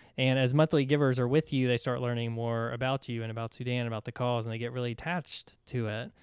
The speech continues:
So even when something like a pandemic breaks out, like, we haven't,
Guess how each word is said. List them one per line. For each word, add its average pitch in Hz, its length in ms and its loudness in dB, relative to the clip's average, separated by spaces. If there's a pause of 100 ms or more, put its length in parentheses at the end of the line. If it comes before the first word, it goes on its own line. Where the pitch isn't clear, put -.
(240)
So - 120 0
even 151 220 6
when 135 140 6
something 135 320 2
like 120 160 -2
a 120 40 -4
pandemic 127 560 0
breaks 117 300 -4
out, 113 380 -2 (560)
like, 113 360 -2
we 127 140 0
haven't, 131 320 0